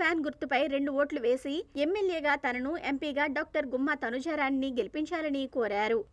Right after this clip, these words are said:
ఈ కార్యక్రమంలో ఎంపీపీ దీనమయ్య, జెడ్పీటీసీ రాధిక, వైస్ ఎంపీపీలు గుమలక్ష్మీపురం గ్రామ సర్పంచ్ బొద్దాడ గౌరీశంకర్రావు, నిమ్మక శేఖర్,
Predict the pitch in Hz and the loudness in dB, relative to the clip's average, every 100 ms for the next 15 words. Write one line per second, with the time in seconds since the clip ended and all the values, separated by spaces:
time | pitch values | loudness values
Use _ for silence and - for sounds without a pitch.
0 | 294 294 254 262 277 254 254 330 359 277 | -2 2 0 0 -4 -2 0 0 2 0
1 | 269 269 254 208 247 269 277 277 320 311 | -2 -4 -4 -2 -2 0 0 0 0 -2
2 | 269 294 269 262 262 226 214 262 285 320 | -2 -4 -4 -2 0 2 0 0 0 2
3 | 349 285 - 247 247 254 254 262 311 269 | 0 -2 -2 -6 -6 -4 -4 -2 -2 0
4 | 285 302 - 277 269 262 240 240 262 247 | 0 0 -2 -2 0 0 0 -2 -2 -6
5 | 233 254 302 - 269 233 269 247 220 226 | -4 -4 -4 -4 -6 -2 -2 0 -2 -2
6 | 269 247 254 247 254 392 - 294 349 370 | -4 -6 -2 0 0 0 -2 0 0 0
7 | - 277 269 302 | 0 0 0 -2